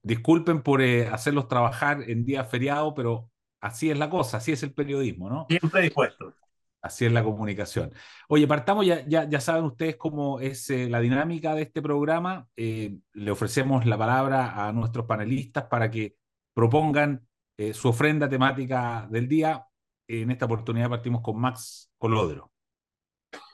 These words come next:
Speaker 2: Muchas gracias, Eduardo. Para mí un tema de la semana importante ha sido esta verdadera ofensiva del presidente de la República, del presidente Boric, en contra de la prensa, particularmente en contra de la prensa escrita,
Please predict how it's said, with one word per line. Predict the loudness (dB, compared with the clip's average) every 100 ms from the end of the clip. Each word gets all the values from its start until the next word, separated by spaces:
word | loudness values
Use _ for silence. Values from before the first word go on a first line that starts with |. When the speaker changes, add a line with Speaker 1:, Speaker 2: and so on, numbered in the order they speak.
| _ _ _ _ -2
Speaker 2:
Muchas | 0 2 4
gracias, | 2 2 2
Eduardo. | 4 4 4 2 -8 -10 _ _ _ _
Para | -2 0
mí | 0
un | -4 -2
tema | 0 0 0 0 -2 -4
de | -8 -6
la | -6
semana | -6 0 0 2 0 -2
importante | -4 -6 -4 -4 -4 -2 0 0 -2 _ _ _
ha | -8
sido | -4 -2 2 6 6 6
esta | 4 0 0 2
verdadera | 2 0 0 2 4 2 2
ofensiva | -4 -6 -8 0 2 4 2 -2 -10 _ _ _ _ _
del | -2 0 0 0 0 -2 -2
presidente | -4 0 0 2 4
de | 2
la |
República, | 2 2 2 4 4 2
del | 2
presidente | -2 -8 -4 -2
Boric, | 0 0 -2 -6 _ _ _
en | -6
contra | 0 2 2 4
de | 2
la | 4
prensa, | 4 4 2 -2 -2
particularmente | -4 -4 -4 -2 -4 -8
en |
contra | -6 -4 -2
de | -2
la | -2
prensa | -4 -6 -6
escrita, | 0 2 2 0 -2